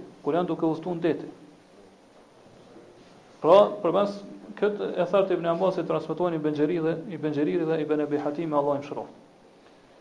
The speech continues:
Prandaj, ë, ky mendim ose ky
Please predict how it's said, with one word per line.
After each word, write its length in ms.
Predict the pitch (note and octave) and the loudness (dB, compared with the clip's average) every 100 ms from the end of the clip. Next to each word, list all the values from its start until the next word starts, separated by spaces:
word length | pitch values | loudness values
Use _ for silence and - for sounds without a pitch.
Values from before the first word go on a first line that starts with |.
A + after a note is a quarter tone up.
| - - - - - - - - - - - | -20 -20 -20 -20 -20 -20 -20 -20 -20 -10 -2
Prandaj, 280 | C#3 G3 G#3+ - - - - - - - - - - - - - - | 6 6 6 -2 -12 -20 -20 -20 -20 -20 -20 -20 -20 -20 -20 -16 -8
ë, 80 | C3+ B2+ B2 - | -4 -4 -4 -4
ky 160 | - G#3+ | 0 2
mendim 340 | G#3+ G3 F3 | 2 2 2
ose 220 | D#3 D#3 | 0 -2
ky 180 | D3+ G#3 | -2 0